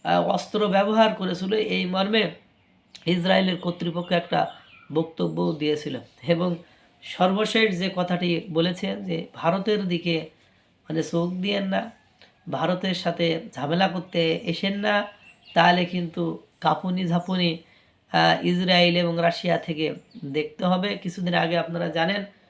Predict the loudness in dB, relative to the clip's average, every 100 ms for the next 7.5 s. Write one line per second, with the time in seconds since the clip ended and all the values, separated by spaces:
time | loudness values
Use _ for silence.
0 | _ _ _ -4 -2 0 -4 0 2 2
1 | 0 0 2 4 4 4 2 0 2 0
2 | -2 -2 -2 0 2 2 2 -2 -2 -2
3 | -2 -4 -12 -20 -20 _ _ _ _ _
4 | 2 4 6 2 -2 0 2 2 0 -6
5 | _ _ _ _ 4 8 6 6 2 2
6 | 0 -2 -4 -4 -4 -4 -4 -4 -6 -10
7 | -6 -4 0 2 0